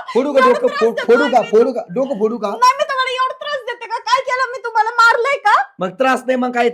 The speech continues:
Speaker 1: लय, अ, भारी काय कर-, काम करते तू?
Speaker 2: नाही, तेव्हा म्हणता, "लय भारी बायको आहे माझी, लय भारी बायको आहे," आणि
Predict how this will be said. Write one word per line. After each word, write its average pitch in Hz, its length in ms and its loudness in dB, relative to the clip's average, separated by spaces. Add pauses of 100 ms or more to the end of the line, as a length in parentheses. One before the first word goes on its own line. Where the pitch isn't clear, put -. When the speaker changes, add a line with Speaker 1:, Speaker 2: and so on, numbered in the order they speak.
Speaker 1:
लय, 254 280 -2
अ, 202 420 -2
भारी 185 320 -2
काय 220 260 -4
कर-, 202 220 -6
काम 214 260 -2
करते 208 240 -6
तू? 165 180 -8 (340)
Speaker 2:
नाही, 403 240 -2
तेव्हा 381 240 -2
म्हणता, 381 260 -6 (380)
"लय 392 220 -2
भारी 415 300 0
बायको 392 320 -2
आहे 415 80 -6
माझी, 403 260 -2
लय 466 120 -2
भारी 453 260 -2
बायको 381 280 -4
आहे," 403 100 -2
आणि 466 100 -14